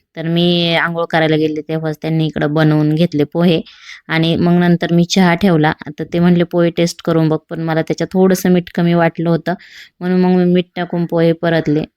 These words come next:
त्यानंतर मग आम्ही नाश्ता करायला घेतला आणि रविवार म्हटलं की नाश्ता पण खूप निवांत चालतो. तर आता सकाळचे दहा वाजले होते आणि दहा वाजता आम्ही नाश्ता करत होतो.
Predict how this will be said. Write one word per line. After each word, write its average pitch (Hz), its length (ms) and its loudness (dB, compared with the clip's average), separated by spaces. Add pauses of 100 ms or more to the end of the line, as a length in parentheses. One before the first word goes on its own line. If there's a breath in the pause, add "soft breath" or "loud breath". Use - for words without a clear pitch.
त्यानंतर 160 380 -6
मग 165 140 0
आम्ही 165 200 2
नाश्ता 170 340 0
करायला 175 380 2
घेतला 175 340 2 (440 loud breath)
आणि 180 220 0
रविवार 190 320 4
म्हटलं 196 340 4
की 180 140 0
नाश्ता 175 340 0
पण 175 240 -2
खूप 185 240 -2
निवांत 170 380 2
चालतो. 156 420 -2
तर 160 200 -8
आता 156 220 -2
सकाळचे 170 360 -2
दहा 175 300 2
वाजले 180 320 2
होते 165 200 0
आणि 156 140 -2
दहा 170 220 2
वाजता 165 260 -2
आम्ही 165 160 2
नाश्ता 160 340 -2
करत 151 280 -2
होतो. 175 260 -4